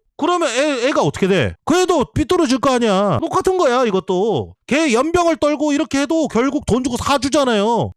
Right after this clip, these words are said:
개돼지 형님들이. 결국 사주니까 이렇게 되는 거 아닙니까? 기업의 습관도요, 소비자가 어떻게 하냐에 따라서 다른 겁니다. 소비자가 정말 이렇게 안 해가지고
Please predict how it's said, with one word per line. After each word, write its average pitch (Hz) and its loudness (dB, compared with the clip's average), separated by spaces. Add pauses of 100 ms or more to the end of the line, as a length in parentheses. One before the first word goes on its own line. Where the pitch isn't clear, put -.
개돼지 226 0
형님들이. 175 -2 (160)
결국 294 2
사주니까 311 0
이렇게 269 0
되는 220 0
거 285 2
아닙니까? 185 0 (160)
기업의 320 2
습관도요, 233 0
소비자가 311 0
어떻게 202 0
하냐에 294 0
따라서 233 0
다른 220 0
겁니다. 170 0 (140)
소비자가 269 0
정말 294 2
이렇게 262 0
안 160 0
해가지고 208 2